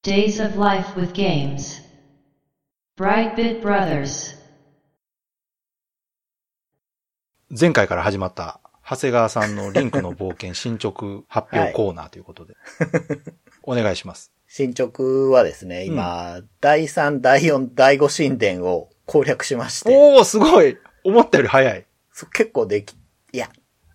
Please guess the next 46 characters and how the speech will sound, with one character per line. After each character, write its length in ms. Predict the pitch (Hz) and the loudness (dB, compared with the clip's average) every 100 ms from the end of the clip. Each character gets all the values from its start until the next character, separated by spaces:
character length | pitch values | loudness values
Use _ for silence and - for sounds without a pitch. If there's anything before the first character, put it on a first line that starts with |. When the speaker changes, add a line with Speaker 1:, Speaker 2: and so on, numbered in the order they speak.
| _ | _
Speaker 2:
レ 120 | - | 0
ベ 120 | 165 180 | 6 10
ル 60 | |
上 80 | 170 | 10
げ 80 | 156 | 8
た 100 | 113 | 2
か 80 | 95 | 0
ら 60 | |
で 60 | 90 | -6
し 60 | |
ょ。 100 | - - _ _ | -14 -18 _ _
Speaker 3:
そ 120 | - 143 | -8 -6
う 20 | |
そ 120 | - | -6
う 40 | 104 | -8
そ 200 | 107 131 | -8 -2
う。 80 | |
い 40 | 156 | 0
や、 80 | 156 | 2
Speaker 2:
う 20 | |
ん。 20 | |
Speaker 3:
で 80 | 156 | 2
も、 160 | 151 - - | -2 -8 2
第 360 | 151 185 214 | 4 6 4
五 160 | 196 190 | 6 6
が 120 | 190 | 4
し 180 | 170 170 | 0 -2
ん 100 | 165 | 0
ど 100 | 151 | 0
か 100 | 151 | 0
っ 100 | 95 _ | -4 _
た。 160 | - - _ _ _ | -16 -16 _ _ _
う 120 | 107 | -10
ん。 40 | 101 | -4
Speaker 2:
強 200 | 101 117 | 0 -2
か 120 | 101 | -2
っ 60 | - | -10
た 120 | 98 | -14
で 60 | - | -18
す 80 | - | -20
か？ 80 | _ - | _ -14
Speaker 3:
う 60 | |
ん、 420 | 110 110 110 98 - | -10 -8 -8 -10 -14
強 280 | - 123 180 | -12 -10 -8
か 180 | - | -4
っ 100 | 151 | -4